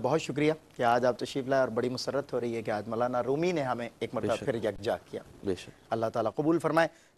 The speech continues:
Speaker 1: تیسری نشست پر تشریف فرما ہے قبیلہ حسان کے ایک نامور ثنا خواں، اے آر وائی کے ابتدائی دور سے قائم سال، متواتر آپ انہیں وقتاً فوقتاً پے در پے دیکھتے رہتے ہیں، اور وہ جو آواز آپ سنتے ہیں جب بھی اولیاء اللہ کے ایام آتے ہیں تو، آ، مستقل متواتر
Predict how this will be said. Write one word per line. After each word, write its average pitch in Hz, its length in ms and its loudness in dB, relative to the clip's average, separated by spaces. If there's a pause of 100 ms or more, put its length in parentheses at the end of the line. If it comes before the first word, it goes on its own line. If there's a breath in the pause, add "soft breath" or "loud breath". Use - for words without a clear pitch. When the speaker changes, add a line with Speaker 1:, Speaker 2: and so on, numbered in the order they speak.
Speaker 1:
تیسری 220 240 6
نشست 233 340 2
پر 233 120 6
تشریف 208 320 0
فرما 185 320 2
ہے 190 60 2 (160)
قبیلہ 151 260 2 (100)
حسان 147 360 -2
کے 139 140 -2
ایک 123 160 -4
نامور 139 360 0
ثنا 135 220 -2
خواں، 131 320 -4
اے 143 120 -2
آر 131 100 2
وائی 135 160 0
کے 131 100 -4
ابتدائی 156 360 2
دور 127 220 2
سے 120 200 -4 (300 soft breath)
قائم 151 260 4
سال، 123 320 0 (320 soft breath)
متواتر 131 800 2
آپ 147 200 4
انہیں 127 440 -6
وقتاً 165 540 -2
فوقتاً 131 500 -4
پے 113 200 0
در 127 160 -2
پے 127 220 -2
دیکھتے 117 340 -2
رہتے 135 240 -2
ہیں، 135 80 -8 (260 loud breath)
اور 131 100 0
وہ 139 140 4
جو 143 220 4
آواز 143 420 6
آپ 147 140 4
سنتے 151 320 -2
ہیں 151 60 -2
جب 143 100 -2
بھی 139 160 0
اولیاء 139 360 2 (100)
اللہ 143 380 -2
کے 147 120 0
ایام 131 320 0
آتے 127 280 -4
ہیں 131 100 -8
تو، 131 160 -2 (380 loud breath)
آ، 135 220 6
مستقل 151 680 0
متواتر 143 580 2